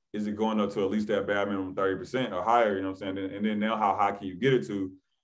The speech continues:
And then that ends up being the thing that, like, long-term you wanna pay the most attention to. That tone and conversion rate, your overall Instagram engagement, your D S P engagement, right? 'Cause you, in, in, in your YouTube analytics, you know what I'm saying?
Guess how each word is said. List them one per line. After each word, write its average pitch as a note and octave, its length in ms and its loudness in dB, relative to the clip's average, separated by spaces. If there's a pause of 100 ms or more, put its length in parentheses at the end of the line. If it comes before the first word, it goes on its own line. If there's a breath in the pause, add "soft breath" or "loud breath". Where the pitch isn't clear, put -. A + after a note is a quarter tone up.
And A2 140 -4
then A2 380 -2
that B2 260 4
ends A#2 160 -2
up G#2+ 140 2
being G#2+ 200 0
the G2 100 0
thing A2 400 -2
that, G2 320 0 (200)
like, G2 260 0
long-term G#2+ 760 0
you A2 100 0
wanna G#2+ 200 0
pay G#2 160 0
the F#2+ 60 0
most F2+ 220 -6
attention F#2 300 -12
to. E2+ 240 -10
That E2 180 -6
tone B2 220 2
and A#2+ 100 0
conversion A#2 340 2
rate, A2+ 280 0 (840)
your G2 440 -2
overall A2+ 380 4
Instagram A2 380 -2
engagement, G#2 520 0
your G2+ 100 -4
D G#2 220 0
S G2+ 100 0
P D3+ 400 0
engagement, G#2+ 380 2
right? G2+ 160 2
'Cause G#2 100 -6
you, G2+ 160 -6 (180)
in, G#2 280 -4
in, A2 240 -8
in C3 120 2
your D3 140 8
YouTube B2+ 300 2
analytics, G2+ 480 -2
you G#2 80 -8
know G2+ 60 -2
what G2 120 -6
I'm G2 60 -2
saying? G2 200 -4